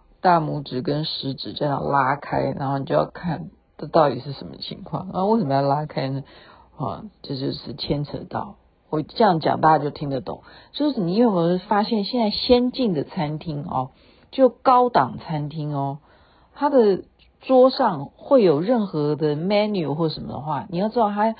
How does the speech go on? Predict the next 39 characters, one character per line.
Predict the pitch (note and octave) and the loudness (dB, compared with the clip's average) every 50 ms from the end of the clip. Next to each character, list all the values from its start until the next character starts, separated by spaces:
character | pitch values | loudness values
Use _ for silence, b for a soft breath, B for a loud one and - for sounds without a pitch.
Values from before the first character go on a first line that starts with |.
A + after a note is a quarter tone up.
| B B B B B B B | B B B B B B B
除 | - - F3+ E3+ E3+ G3+ | -12 -6 -2 0 2 2
了， | A3 G#3+ F#3+ D#3+ - - _ _ _ _ _ _ | 4 4 4 4 2 -2 _ _ _ _ _ _
好， | E3+ E3 C#3+ D3+ | -4 -2 -2 0
就 | - F3 F#3+ | 0 0 0
是 | F3+ | 2
说 | G3 G3 F#3+ | 2 0 0
你 | F3 E3+ D3 C#3 | 0 -2 -6 -6
可 | - - - F#3 | -8 -8 -4 -2
以 | F3+ E3+ D3 - _ | -2 -2 -2 -4 _
Q | - - G3 F#3 | -2 2 4 6
R | D#3+ D3 C#3 | 6 4 2
code | - - F3 D#3 | 0 0 0 0
去 | D3 - F3+ E3+ D#3+ - - - | 0 -2 -4 -4 -4 -6 -4 -4
扫 | - G#3 - - | -4 -4 -2 -4
它 | D#3+ E3 E3+ | -4 -2 -2
的 | E3 D#3 D3+ | -2 -2 -6
菜 | - - - F#3+ D3 C3+ | -8 -4 -2 0 0 0
单， | - - C#3+ C#3 C#3 C3+ D#3+ A#3+ - _ | 0 0 0 0 0 -2 -6 -10 -12 _
有 | - - | -8 -8
这 | - - F#3+ | -2 0 0
样 | E3+ D#3 C#3+ B2 | 0 2 0 -4
子 | - - | -6 -8
的 | F2+ F#2 C#2+ | -6 -6 -6
一 | B1+ - C#3 C#3+ D3 | -6 -6 -6 -6 -6
种 | - - G#3 - B B B B B B B | -6 -8 -8 -8 B B B B B B B
设 | - - - A#3+ F3+ D3 C#3 | -10 -2 0 2 2 2 2
施 | - - C#3 D3 D3 | 0 -2 -4 -6 -6
之 | - - C#3 C#3+ | -6 -6 -4 -2
外， | C#3+ D#3 - - | 0 0 0 0
你 | D#3+ E3 | -2 -4
知 | D#3 A3 A3 | -4 -2 2
道 | A#3+ A3+ G#3+ | 4 4 4
现 | G#3 - A3 G3 | 2 0 -2 -2
在 | G3 G3 F3 D3 B B B B B B B _ _ | 0 0 0 -2 B B B B B B B _ _
进 | - C4+ C4 G#3 F#3+ | -2 0 2 2 2
步 | F3+ A3+ G#3 E3+ | 2 2 2 4
的 | C#3+ C3+ | 4 2
餐 | C3 - F#3 D3+ C#3 C3+ | 0 -2 -4 -4 -4 -4
厅， | C3 - - C3 B2+ C3 C#3 | -6 -8 -8 -8 -8 -8 -10